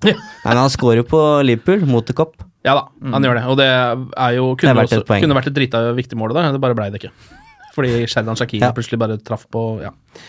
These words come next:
Speaker 1: Eller alt han skjøt traff andre folk som gjorde at det gikk inn etter hvert der. Eh, Anders, er du enig, eller vil du?
Speaker 3: Ehm, ja,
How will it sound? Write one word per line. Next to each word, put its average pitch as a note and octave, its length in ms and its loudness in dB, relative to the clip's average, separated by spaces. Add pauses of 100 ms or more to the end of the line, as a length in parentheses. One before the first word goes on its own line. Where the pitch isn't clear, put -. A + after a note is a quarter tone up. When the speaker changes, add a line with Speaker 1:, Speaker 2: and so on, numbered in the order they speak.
(300)
Speaker 1:
Eller B2 140 0
alt C3+ 400 -2 (160)
han C#3+ 240 0
skjøt C#3 320 -2
traff C3+ 220 -4
andre C#3 180 0
folk E3 160 0
som C#3+ 140 -2
gjorde C3 100 2
at - 40 -18
det C3 120 -2
gikk - 60 -10 (100)
inn F3 80 -4
etter F3 160 -6
hvert F3 60 -8
der. F#3 100 -12 (560)
Eh, F3+ 500 2
Anders, F#3+ 280 -2
er F3 80 4
du F3+ 80 4
enig, D#3+ 160 0
eller B3+ 100 -6
vil B3+ 120 -6
du? A#3+ 120 -2
Speaker 3:
Ehm, F#3+ 500 -2
ja, A#2+ 120 -4